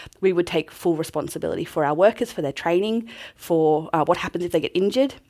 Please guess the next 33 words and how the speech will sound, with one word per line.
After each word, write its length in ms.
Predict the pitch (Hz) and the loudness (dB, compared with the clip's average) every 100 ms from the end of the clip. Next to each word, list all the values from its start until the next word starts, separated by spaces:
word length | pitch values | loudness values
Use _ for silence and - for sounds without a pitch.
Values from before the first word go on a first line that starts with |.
| _ | _
You 80 | 196 | 2
know, 60 | 175 | 2
we 60 | |
take 180 | 170 165 | 4 0
an 80 | 160 | -2
all 80 | 160 | -4
care, 220 | - 165 | -4 -6
all 160 | - 82 | -4 -8
responsibility 640 | - 147 - 165 160 170 | -8 -10 -8 -6 -4 -4
approach. 420 | - 156 151 - - - 233 | -6 -6 -6 -10 -14 -12 2
And 80 | |
the 60 | 226 | 4
reason 180 | 240 214 | 6 4
we 80 | 185 | 2
do 140 | 175 | 4
that 180 | 175 170 | 4 4
is 100 | 165 | -2
because 300 | 170 175 160 | -8 -6 -6
I 80 | 160 | -2
think 260 | 170 170 | 0 0
if 160 | 160 - | -2 2
we 100 | 180 | 2
look 180 | 180 180 | 4 2
after 220 | 165 170 | 0 0
our 80 | 160 | 2
workers, 480 | 180 220 330 370 - - - - - | 2 4 2 0 -6 -18 -20 -10 2
they'll 180 | 170 | 4
look 140 | 165 165 | 4 0
after, 520 | 151 - 156 - 170 | -2 -2 -2 -2 -4
you 100 | - | 0
know, 140 | 160 160 - | 0 -2 -6
our 100 | - | -8
clients 640 | - - - - - | -8 -8 -8 -14 -20